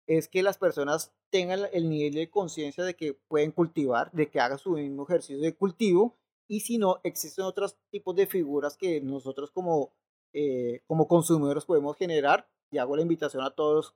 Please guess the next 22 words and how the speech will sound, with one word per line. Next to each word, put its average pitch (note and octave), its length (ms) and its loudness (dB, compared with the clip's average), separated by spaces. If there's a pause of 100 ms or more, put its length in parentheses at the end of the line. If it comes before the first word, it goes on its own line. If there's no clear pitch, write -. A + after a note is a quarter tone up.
los C#3+ 160 -12
que C#3+ 100 -8
nos B2 140 -12
escuchan E3 440 -2
de D#3+ 100 -4
que D#3 140 -4
podemos D3+ 300 0
crear D3 340 2
asociaciones E3 720 -2
o E3+ 140 4
coopera-, D3 480 2 (180)
cooperativas D3 580 0
en F#3 100 -2
conjunto G3+ 720 2 (240)
y D#3 100 -4
generar C3+ 280 -2
nuestras D#3+ 380 -4
propias C#3+ 320 -2
huertas E3+ 500 8
dentro D#3+ 420 2
de C#3+ 100 0
la C#3 160 -2